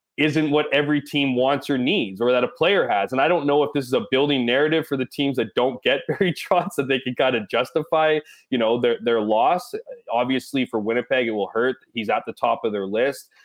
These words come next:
You know, if you were to take, you know, N F L fantasy picks and, and create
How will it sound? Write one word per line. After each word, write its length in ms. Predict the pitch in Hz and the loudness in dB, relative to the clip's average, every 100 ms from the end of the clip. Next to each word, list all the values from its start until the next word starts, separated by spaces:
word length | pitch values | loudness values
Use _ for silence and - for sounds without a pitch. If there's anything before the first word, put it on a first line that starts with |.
| _ | _
You 60 | 110 | -2
know, 120 | 107 | -2
if 60 | 104 | 0
you 80 | 110 | -2
were 100 | 110 | -2
to 80 | 107 | -2
take, 260 | 131 117 - - | -2 -2 -6 -12
you 100 | 110 | -8
know, 80 | 101 | -4
N 100 | 120 | 0
F 160 | 120 - | 0 0
L 340 | 117 113 110 - _ _ | 2 2 0 -6 _ _
fantasy 460 | 117 123 123 127 - | 0 0 -2 -6 0
picks 320 | 131 131 - | 0 0 -4
and, 300 | 113 107 107 110 | -6 -4 -6 -6
and 260 | 110 95 | -10 -10
create 280 | - 123 | -4 -4